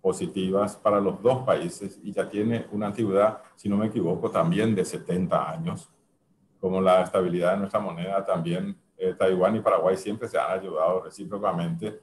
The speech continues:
Y como Taiwán también es un país aliado de los Estados Unidos y Paraguay lo va a hacer en el futuro, en Washington, D C ya se está utilizando esta expresión,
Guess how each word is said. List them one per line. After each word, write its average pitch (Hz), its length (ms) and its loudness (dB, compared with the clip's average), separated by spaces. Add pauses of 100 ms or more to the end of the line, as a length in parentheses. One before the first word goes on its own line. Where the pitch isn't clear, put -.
(300)
Y 95 100 -12
como 104 280 0
Taiwán 104 400 4
también 110 560 2
es - 380 -8
un 101 280 -4
país 92 280 0
aliado 98 440 4
de 92 60 4
los 87 180 -8
Estados 95 360 0
Unidos 92 400 -4
y 98 40 -8
Paraguay 92 400 2
lo 92 140 0
va 92 60 4
a - 20 2
hacer 95 200 -4
en 101 100 -4
el 101 80 -6
futuro, 104 500 -6 (340)
en 110 160 -2
Washington, 117 720 2
D 120 80 -2
C 101 400 -4
ya 101 100 -4
se - 140 -8
está - 180 2
utilizando 101 600 0
esta 95 180 -2
expresión, 92 600 -2